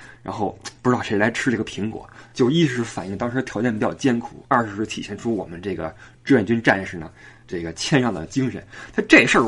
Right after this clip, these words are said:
我觉得啊，现在想想啊，我突然觉得啊，这当时的头儿是谁？有没有什么排长啊，什么、呃，头儿班长是，是谁？这事儿为什么，你怎么能够这么传呢？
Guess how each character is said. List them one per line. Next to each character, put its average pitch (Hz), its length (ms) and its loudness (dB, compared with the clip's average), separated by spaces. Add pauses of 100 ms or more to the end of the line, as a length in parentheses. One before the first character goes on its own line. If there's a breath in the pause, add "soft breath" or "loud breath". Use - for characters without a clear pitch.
我 - 160 -4
觉 107 120 -2
得 135 120 4
啊， - 280 -12 (200 loud breath)
现 185 240 2
在 214 140 4
想 101 140 -2
想 110 160 -8
啊， - 200 -12
我 90 60 -12
突 - 140 -4
然 123 100 2
觉 104 120 0
得 98 100 0
啊， 87 220 -4 (520 loud breath)
这 269 120 8 (140)
当 254 200 6
时 233 180 2
的 185 100 8
头 - 340 2
儿 214 40 8
是 160 160 2
谁？ - 340 -8
有 107 180 0
没 110 140 2
有 160 140 4
什 117 80 -8
么 156 160 4
排 - 360 4
长 143 200 -2
啊， 98 120 -14
什 117 140 -4
么、 147 180 4 (340 loud breath)
呃， 113 80 -6 (360 loud breath)
头 - 180 4
儿 156 40 10 (100)
班 233 180 8
长 - 180 2
是， - 140 -10
是 - 320 0
谁？ - 300 -2 (500 loud breath)
这 269 160 8
事 - 200 2
儿 190 100 6
为 190 160 10
什 156 100 2
么， 202 160 2 (240 loud breath)
你 233 140 6
怎 165 180 2
么 104 140 -4
能 131 140 0
够 226 80 4
这 233 80 4
么 165 200 2
传 98 400 -4
呢？ 170 140 0